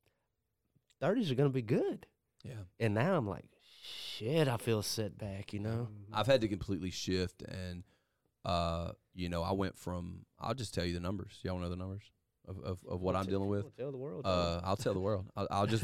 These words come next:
Speaker 2: I'm just gonna be completely honest, and I'm still, for what I do, I still do extremely well. But, uh, I went from close to forty thousand dollars a month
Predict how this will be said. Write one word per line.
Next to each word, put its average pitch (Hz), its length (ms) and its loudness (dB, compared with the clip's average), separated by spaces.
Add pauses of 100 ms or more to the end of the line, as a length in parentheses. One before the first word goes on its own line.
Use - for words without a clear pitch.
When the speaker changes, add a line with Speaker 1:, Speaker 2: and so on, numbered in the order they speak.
Speaker 2:
I'm 101 100 0
just 117 120 2
gonna 135 100 6
be 123 100 4
completely 104 300 2
honest, 101 220 -2
and 95 80 -4
I'm 98 120 -2
still, 123 400 6
for - 180 -2
what 107 220 6
I 117 120 4
do, 104 360 6
I 95 80 4
still 98 260 0
do 95 100 0
extremely 95 400 -4
well. 98 280 -2 (480)
But, 87 260 -2
uh, 85 280 -6
I 101 120 -6
went 113 240 -4
from 87 600 -6 (640)
close 90 200 -4
to - 80 -10
forty 92 240 -2
thousand 95 340 -6
dollars 90 240 -2
a 87 60 -6
month 87 400 -8